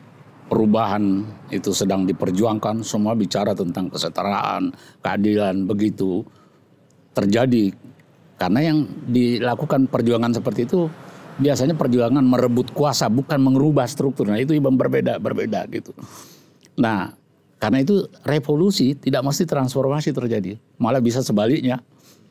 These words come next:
di, apa, uh, setback ke belakang gitu. Itu dulu Soekarno sering bilang revolusi memakan anaknya sendiri gitu. Setelah revolusi terjadi, malah yang membuat revolusi ini malah jadi penguasa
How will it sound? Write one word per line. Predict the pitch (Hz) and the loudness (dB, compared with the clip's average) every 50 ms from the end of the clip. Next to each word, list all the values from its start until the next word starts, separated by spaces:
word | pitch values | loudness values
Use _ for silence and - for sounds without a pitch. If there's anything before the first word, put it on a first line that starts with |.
| _ _ _ _ _ _ | _ _ _ _ _ _
di, | _ - 98 101 98 | _ -4 -2 -2 -2
apa, | - - 90 85 135 165 202 196 196 - _ - - - - - | -2 -4 -4 -2 -2 -4 -4 -8 -14 -20 _ -20 -20 -20 -12 -6
uh, | 113 98 92 90 85 90 - - - - | -4 -4 -2 -2 -4 -6 -8 -12 -12 -8
setback | - - 123 131 - 135 123 113 - | -4 -2 -2 0 2 2 0 0 -2
ke | - 107 | -2 -2
belakang | 107 104 107 107 - 92 82 80 98 90 | 0 0 0 -2 -4 -6 -6 -6 -8 -12
gitu. | - - - - - - - - - - _ _ _ _ _ _ _ _ _ _ _ _ _ - - | -14 -16 -16 -18 -18 -18 -18 -20 -20 -20 _ _ _ _ _ _ _ _ _ _ _ _ _ -12 -6
Itu | - - - - 135 | -4 -2 0 2 2
dulu | 113 123 127 127 135 123 | 4 4 4 4 4 2
Soekarno | - - 123 - 117 107 120 131 | 0 -2 -2 -2 0 0 0 0
sering | 127 - 117 120 113 | 0 0 -2 0 0
bilang | 110 110 110 117 113 113 147 139 127 - - - - - - | 0 2 2 0 0 -2 -4 -8 -10 -12 -18 -20 -14 -6 -2
revolusi | 113 113 95 113 117 120 123 110 - | -2 0 2 2 2 2 2 2 2
memakan | 131 117 110 110 107 107 - 117 110 101 | 2 4 4 2 0 0 -2 -4 -4 -2
anaknya | 107 104 104 110 - 120 110 107 | -2 -2 -2 -2 -2 -2 -2 0
sendiri | - 110 101 101 110 107 110 101 90 | 0 2 2 2 2 2 2 0 0
gitu. | 85 78 73 - - - - - - - - - - - - - - - - - - | -2 -2 -6 -12 -14 -18 -20 -20 -20 -20 -20 -20 -20 -20 -20 -20 -20 -20 -20 -20 -20
Setelah | - - - - 104 110 113 110 | -20 -8 -4 -2 0 2 2 2
revolusi | 113 95 95 110 117 117 - 127 | 0 0 0 0 0 0 0 0
terjadi, | 104 117 113 110 113 110 131 156 | 0 0 0 0 0 2 2 2
malah | 151 135 123 120 127 135 127 | 2 2 2 2 2 2 0
yang | 117 120 117 107 104 98 - - | 0 0 -2 -2 -4 -6 -4 -2
membuat | 127 123 117 107 110 104 123 113 | 0 2 2 2 2 2 0 -2
revolusi | 113 90 104 107 107 113 113 - - 117 151 | -2 0 0 0 0 0 0 0 0 0 2
ini | 170 156 123 127 147 151 - - _ _ _ _ _ | 2 2 2 2 0 -2 -6 -12 _ _ _ _ _
malah | - 107 104 135 | 0 0 2 2
jadi | 127 117 117 107 113 113 113 | 2 2 0 0 0 -2 -2
penguasa | - - 104 104 98 92 - - | -2 -2 0 0 0 0 0 -2